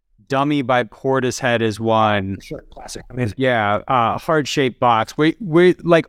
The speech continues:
Speaker 1: all of these songs were just songs, when I heard them for the first time, I was like, "Whoa, this is different." But Fade Into You is an absolute favorite to this day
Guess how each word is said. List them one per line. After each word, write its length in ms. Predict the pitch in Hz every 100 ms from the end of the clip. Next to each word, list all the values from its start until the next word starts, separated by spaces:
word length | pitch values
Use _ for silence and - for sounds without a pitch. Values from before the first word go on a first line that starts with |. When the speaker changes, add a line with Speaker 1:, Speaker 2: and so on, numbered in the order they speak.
| -
Speaker 1:
all 220 | 160 214
of 140 | 214
these 180 | 165 151
songs 400 | - 147 143 131
were 100 | 127
just 200 | 113 -
songs, 340 | - 139 131 123
when 140 | 120
I 100 | 110
heard 300 | - 156 160
them 160 | 131 -
for 100 | 113
the 140 | 107
first 320 | 123 120 -
time, 260 | 131 110 104
I 80 | 104
was 160 | 101
like, 240 | 101 90 123
"Whoa, 220 | 127 98
this 260 | 123 156
is 160 | 156 107
different." 540 | 98 123 - 92 78 - _ _ _
But 160 | 127 127
Fade 340 | - 147 156
Into 300 | 151 147 -
You 200 | 120 117
is 140 | 107 98
an 100 | 104
absolute 680 | 110 123 117 131 113 107 85
favorite 600 | 131 120 107 107 98 -
to 120 | 139
this 260 | 113 101 -
day 540 | 113 107 98 92